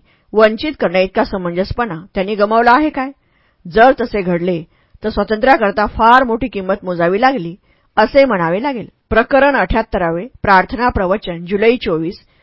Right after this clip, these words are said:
एकोणीसशे सत्तेचाळ. नवी दिल्ली, जुलै चोवीस, एकोणीसशे सत्तेचाळ. बंधूंनो आणि भगिनींनो, मी वारंवार सांगितल्याप्रमाणे एखादा माणूस जेव्हा प्रार्थना करत असतो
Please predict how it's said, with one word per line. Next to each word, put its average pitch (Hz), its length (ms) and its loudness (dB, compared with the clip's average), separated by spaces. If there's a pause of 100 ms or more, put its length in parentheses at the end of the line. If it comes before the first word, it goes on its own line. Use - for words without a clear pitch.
(120)
एकोणीसशे 214 460 -6
सत्तेचाळ. 202 500 -6 (480)
नवी 240 300 2
दिल्ली, 214 340 -2 (200)
जुलै 240 300 2
चोवीस, 208 400 -4
एकोणीसशे 185 340 -8
सत्तेचाळ. - 460 -10 (520)
बंधूंनो 233 460 2
आणि 302 140 4
भगिनींनो, 294 460 -2 (480)
मी 240 120 -4
वारंवार 214 480 6
सांगितल्याप्रमाणे 185 760 -4 (460)
एखादा 277 420 4
माणूस 226 280 2
जेव्हा 190 220 2
प्रार्थना 190 440 -2
करत 196 260 -4
असतो - 380 -8